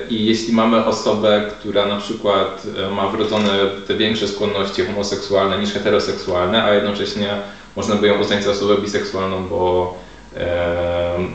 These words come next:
bo tak samo by się dogadywała w związku, czy, czy seksualnie z obydwiema płciami, to rzeczywiście wydaje mi się, że jest taka opcja, że mając odpowiednie środowisko, e, czyli właśnie załóżmy nie mając kontaktu z tą drugą płcią,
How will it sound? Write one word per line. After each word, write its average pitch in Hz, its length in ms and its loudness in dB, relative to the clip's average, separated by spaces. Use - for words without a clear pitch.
bo 107 140 2
tak - 140 4
samo 110 200 4
by 98 100 2
się - 120 0
dogadywała 98 800 4
w 98 80 -4
związku, 98 460 -2
czy, 98 160 -4
czy 98 120 -6
seksualnie 98 500 -2
z - 60 -4
obydwiema 101 420 2
płciami, 104 640 -2
to 110 60 -2
rzeczywiście 117 340 2
wydaje 110 200 2
mi 113 80 2
się, 107 100 -4
że 107 220 2
jest 110 200 -2
taka 104 200 0
opcja, 104 300 0
że 101 220 2
mając 101 240 2
odpowiednie 101 400 -2
środowisko, 101 960 2
e, 87 580 2
czyli - 220 -6
właśnie 98 400 -2
załóżmy 98 360 2
nie 98 80 2
mając 98 260 0
kontaktu 98 500 0
z - 80 -8
tą 92 160 0
drugą 117 280 4
płcią, 107 420 2